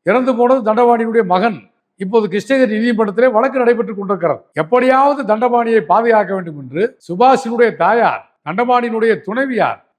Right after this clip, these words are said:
இன்றைக்கு தண்டபாணியை பாதுகா-, அதாவது பெற்ற மகனை கொலை செய்த தன்னுடைய கணவனை பாதுகாக்க இன்றைக்கு தண்டபாணியினுடைய கணவ-, மனைவி நீங்கள் சட்ட போராட்டத்தை நடத்தி கொண்டிருக்கிறார்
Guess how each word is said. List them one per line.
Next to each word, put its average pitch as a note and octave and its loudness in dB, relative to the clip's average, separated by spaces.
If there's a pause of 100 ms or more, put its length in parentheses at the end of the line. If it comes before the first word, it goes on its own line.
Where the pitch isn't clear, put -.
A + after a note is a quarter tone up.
இன்றைக்கு A3 -2
தண்டபாணியை A3+ 0
பாதுகா-, F3+ 0
அதாவது G#3 0
பெற்ற F3+ -2
மகனை F3 -2 (380)
கொலை G#3+ 0
செய்த B3 0
தன்னுடைய A#3 -2
கணவனை C#4 0
பாதுகாக்க F#3 -2 (520)
இன்றைக்கு G#3 -2
தண்டபாணியினுடைய G3+ 0
கணவ-, E3 -2
மனைவி A#3 -2 (460)
நீங்கள் G3 -4
சட்ட F#3 0
போராட்டத்தை F3+ -2
நடத்தி D#3+ -4
கொண்டிருக்கிறார் A2+ -18